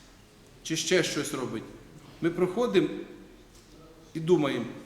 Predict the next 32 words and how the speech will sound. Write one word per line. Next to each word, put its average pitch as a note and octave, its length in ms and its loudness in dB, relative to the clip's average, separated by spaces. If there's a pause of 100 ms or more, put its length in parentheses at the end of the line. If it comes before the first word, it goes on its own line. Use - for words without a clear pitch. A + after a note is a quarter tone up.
(160)
Моя G3 160 0
хата F#3 280 0
з - 80 -6
краю, C#3 280 0
мене C#3+ 240 0
це C#3+ 140 -6 (100)
не, D3 280 -2
не, C#3+ 100 -10
сьогодні D3+ 420 0 (180)
мене C#3+ 180 -4
не, C#3+ 100 -4
це C#3+ 180 -6
не C3+ 120 -4
стосується. - 640 -8 (1400)
Лягає F#3+ 320 4
ж - 80 -2
таке E3+ 240 2
на D#3+ 120 4
думку A2+ 420 -2
і G2 60 -6
на A2 160 -6
серце? - 360 -12 (100)
Лягає. C#3+ 500 2 (1200)
Так, F#3+ 300 -2
сьогодні D#3 440 0
не D#3 140 0
стосується. D3 580 -6 (140)
А F3 140 0
завтра? A#2+ 580 -6 (1800)
Завтра D3 360 0
буде D#3+ 220 0
стосуватися. E3+ 720 -4